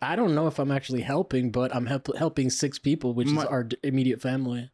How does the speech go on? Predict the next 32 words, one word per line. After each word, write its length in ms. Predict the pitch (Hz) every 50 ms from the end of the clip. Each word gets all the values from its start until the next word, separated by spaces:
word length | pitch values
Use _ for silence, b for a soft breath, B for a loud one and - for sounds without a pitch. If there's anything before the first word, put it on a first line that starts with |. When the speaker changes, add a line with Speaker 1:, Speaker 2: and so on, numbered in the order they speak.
| _
Speaker 2:
I 60 | 143
remember 260 | 143 160 196 240 240 170
one 180 | 143 139 151
time 200 | 143 - 147 147
I 40 | 143
was 140 | 139 127 -
getting 220 | 139 135 135 120
bad 280 | 110 - 117 117 120 113
grades, 460 | - 113 101 110 120 131 139 131 -
and 120 | 113 113
my 80 | 113 117
dad's 260 | 113 - 113 117 -
like, 180 | 113 101 - _ _
"I 160 | - 123 160 208
work 260 | 240 185 165 156 -
a 100 | 127 120
job 380 | - - 127 113 113 120 -
that 140 | - 104 85
I 100 | 69 76
fucking 540 | - - - - - 131 117 - - 139 135
hate. 320 | 107 110 104 87 82 - -
I 60 | -
have 160 | 90 110 98
to 80 | 104 95
wake 160 | 110 120 -
up 100 | 139 135
at 80 | 120 -
four 220 | - - - 123
o'clock 320 | 135 - - 180 165 -
in 60 | 170 160
the 60 | 156
morning. 460 | 143 120 120 117 104 101 92 87 82